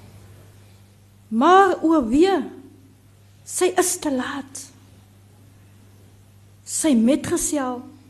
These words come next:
het reeds opgedaag. En is dit daar nie beskore om hom te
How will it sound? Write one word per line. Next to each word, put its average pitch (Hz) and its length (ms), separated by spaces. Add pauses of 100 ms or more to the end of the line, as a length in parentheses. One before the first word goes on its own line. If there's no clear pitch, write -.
(360)
het 339 200
reeds 294 440
opgedaag. 247 640 (2500)
En 269 220 (100)
is - 160
dit 330 140
daar 277 260
nie 254 240
beskore 302 800 (1120)
om 226 180
hom 285 300 (880)
te 311 140